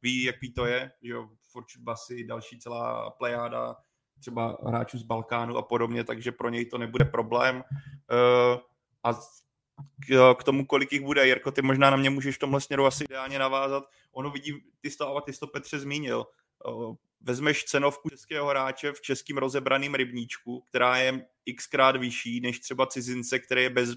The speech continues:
bez smlouvy, nebo vezmeš z nějakého malého klubu, kde ta cenovka bude daleko nižší, že jo. Je tam riziko, že ti nezapadne do kabiny a podobně, ale to už je o tom, aby zatím je vidět, že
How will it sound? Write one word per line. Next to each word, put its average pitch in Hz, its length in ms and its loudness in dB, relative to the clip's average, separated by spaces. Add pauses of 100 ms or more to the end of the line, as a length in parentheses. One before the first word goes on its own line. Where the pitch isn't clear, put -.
bez 120 200 -2
smlouvy, 120 520 -2 (280)
nebo 131 240 0
vezmeš 123 320 -2
z - 20 -10
nějakého 127 360 -2
malého 127 380 0
klubu, 123 300 -6
kde 123 140 -2
ta 123 120 -2
cenovka 127 380 -8
bude 127 180 -2
daleko 123 380 2
nižší, 127 360 -6
že 104 100 -12
jo. 95 80 -8 (280)
Je 120 80 -2
tam 139 220 4
riziko, 139 420 2
že 131 60 0
ti 139 140 -8
nezapadne 135 440 0
do 127 100 0
kabiny 127 420 2
a 117 60 -4
podobně, 123 500 0
ale 127 260 10 (260)
to 131 120 4
už 127 160 2
je 139 80 4
o 131 100 0
tom, 135 220 0
aby 127 180 4 (720)
zatím 151 340 6
je 151 60 6
vidět, 143 260 4
že 147 200 4